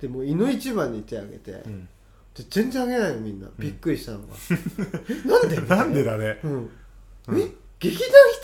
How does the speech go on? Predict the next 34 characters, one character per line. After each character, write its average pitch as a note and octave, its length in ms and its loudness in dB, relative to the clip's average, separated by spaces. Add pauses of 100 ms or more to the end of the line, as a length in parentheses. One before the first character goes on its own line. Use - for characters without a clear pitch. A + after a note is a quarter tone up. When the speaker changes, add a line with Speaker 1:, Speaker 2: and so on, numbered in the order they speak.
Speaker 1:
と G4 40 2
り A3 80 2
に E3+ 120 2
会 F#4 320 6
え - 20 12
る B3+ 140 4
の F3 120 0
に、 C#3 280 -4
Speaker 2:
う A2 120 -10
ん。 G#2 120 -6
Speaker 1:
な G4 140 2
ん G4+ 60 0
で G#3 80 2
だ D3+ 120 4
ろ B2 100 -2
う？」 A2 80 -6
と A2 60 -10
思 A2+ 100 -12
っ - 40 -16
て。 A#2 80 -14
Speaker 2:
う A2+ 40 -8
ん。 G#2 160 -10 (540)
Speaker 1:
多 C#4+ 120 -16
分 G3+ 140 -4
み F#3+ 100 -4
ん G#3 40 -6
な、 G3+ 120 -6 (500)
そ - 180 -14
こ D#4 180 -6
じ D4+ 80 -4
ゃ D4 40 -2
な F3 140 -4
く E3+ 120 -14
て、 A#2+ 420 -10